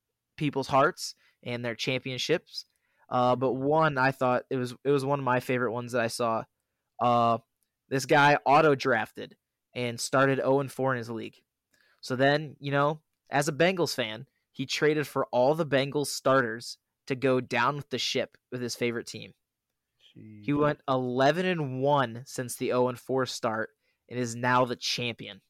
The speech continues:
Speaker 2: Oh, he's tough.
Speaker 1: Their scoring is a little different, uh, so it's not the standard scoring.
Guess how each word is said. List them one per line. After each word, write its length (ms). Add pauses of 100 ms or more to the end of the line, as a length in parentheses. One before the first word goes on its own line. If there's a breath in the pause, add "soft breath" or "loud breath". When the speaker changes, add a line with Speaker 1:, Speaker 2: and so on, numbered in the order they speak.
(760)
Speaker 2:
Oh, 320 (200)
he's 280
tough. 220 (720)
Speaker 1:
Their 160
scoring 460
is 100
a 60
little 400
different, 520 (540)
uh, 240
so 160
it's 120
not 200
the 100
standard 400
scoring. 480